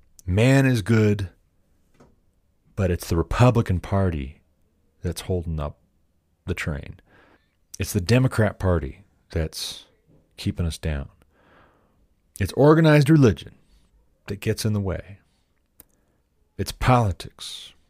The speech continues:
It's free market capitalism. It's geopolitics. It's the media. It's the internet. It's these damn cell phones. It's,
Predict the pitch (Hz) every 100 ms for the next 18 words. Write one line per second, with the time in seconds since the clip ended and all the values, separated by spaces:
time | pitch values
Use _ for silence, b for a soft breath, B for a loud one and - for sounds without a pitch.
0 | _ _ _ _ _ - 87 - - -
1 | 135 131 127 113 - 107 92 - 82 -
2 | 90 - _ b b b b _ 113 110
3 | - - - - 98 117 135 131 - 95
4 | 73 - - - - 104 127 127 - 120
5 | 127 131 107 71 - - B B B -
6 | 127 139 - - - - - - _ _
7 | _ 120 127 104 73 - - 98 117 135
8 | 139 - - - - - - 107 107 101
9 | 120 135 139 - 98 - 73 76 - 107
10 | 120 127 117 - - -